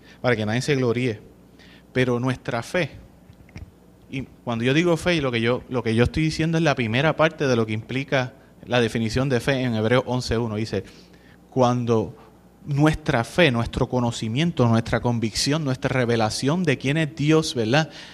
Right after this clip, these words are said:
Las promesas de Dios sobre nuestra vida nos tienen que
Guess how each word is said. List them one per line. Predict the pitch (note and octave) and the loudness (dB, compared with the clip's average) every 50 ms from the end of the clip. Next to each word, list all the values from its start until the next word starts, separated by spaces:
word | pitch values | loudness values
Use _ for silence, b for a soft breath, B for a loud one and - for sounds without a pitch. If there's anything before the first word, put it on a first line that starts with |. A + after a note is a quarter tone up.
| B B B2+ A2 | B B -10 -2
Las | B2+ B2+ B2 - | 2 2 2 2
promesas | - C#3+ C3 A#2+ A#2 C3+ - - F3 D#3+ | 2 0 0 0 0 0 -2 -2 -2 0
de | D#3 D3 | 0 2
Dios | C#3 D3+ C#3 | 4 4 4
sobre | - - D#3 D3+ D3+ D#3 | 4 2 0 0 0 -2
nuestra | D3+ C#3 - - D3 C#3+ C3+ | -2 -4 -4 -2 0 2 2
vida | D#3+ F#3+ F3+ D3+ B2 A#2 B B B B B B - - - - - - | 4 4 4 4 2 2 B B B B B B -20 -20 -20 -20 -10 -4
nos | C#3 C3+ C#3+ C#3 C#3 - - | 0 2 2 2 2 0 -2
tienen | - - D3+ F3 F#3+ A3+ A#3 A#3 A#3 A3 - - - | -4 -4 -2 0 0 0 0 0 -2 -2 -6 -8 -10
que | - - D3+ C#3+ B2+ G#2 B | -2 2 2 2 2 2 B